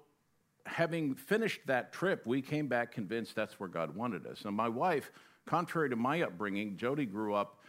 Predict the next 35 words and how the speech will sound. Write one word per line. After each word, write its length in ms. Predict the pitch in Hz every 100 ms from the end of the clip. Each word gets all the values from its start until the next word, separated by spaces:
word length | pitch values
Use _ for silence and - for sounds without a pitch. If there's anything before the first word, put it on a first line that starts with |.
| - _ _ _ _ -
uh, 260 | 90 82 -
across 460 | - 131 131 -
the 100 | -
street 500 | - - - 151 139
from 220 | - 117
one 160 | 117 135
set 220 | 131 120
of 100 | 101
grandparents 640 | 92 98 92 107 95 95 104
and 100 | 92
five 280 | 110 110
minutes 260 | 104 101 92
down 180 | 104 95
the 80 | 87
road 240 | 95 92
from 160 | - 73
the 140 | 78
other. 320 | 107 95 64
And 120 | 80
it 60 | 90
was 220 | 90 85
not 320 | 101 120 143
just 240 | - 95 -
her 100 | 95
nuclear 500 | 92 135 131 98 78
family, 340 | - 73 78
but 220 | 78 98 -
her 180 | 104
extended 640 | - 90 - - 135 131 90
family 400 | - 76 67 64
that 160 | 78 -
was 140 | 87
so 400 | - 107 107 90
significantly 920 | 85 - 98 90 110 - - 78 87
important. 560 | 80 - 110 - 71